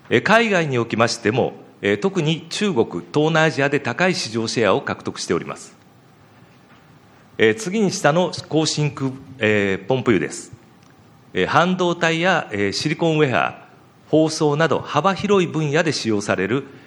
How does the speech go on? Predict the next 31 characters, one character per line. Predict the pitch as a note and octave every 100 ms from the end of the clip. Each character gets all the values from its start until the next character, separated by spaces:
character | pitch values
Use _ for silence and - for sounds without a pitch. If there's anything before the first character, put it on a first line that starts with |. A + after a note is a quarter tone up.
| - -
え | G2 F2+ F2 D#2+ F2
ー、 |
真 | - G#3+
空 | G#3+ A3
状 | G#3 G#3
態 | C3+
を | G#2
作 | - D3+
る |
た | B2+ E3
め |
の | G#3+ B2
ポ | - E3
ン | B2+
プ | D3+
に | F3
使 | -
用 | B2 A2
さ | A#2+
れ | A#2+
る | F3
潤 | - A2
滑 | G2 G2
油 | F2+
で | C#2 -
す。 | - - - _ _ _ _ _ _ - - _ - -
え |
ー、 |
創 | A2+ F3+ G3
業 | G#3 F3+
時、 | F#2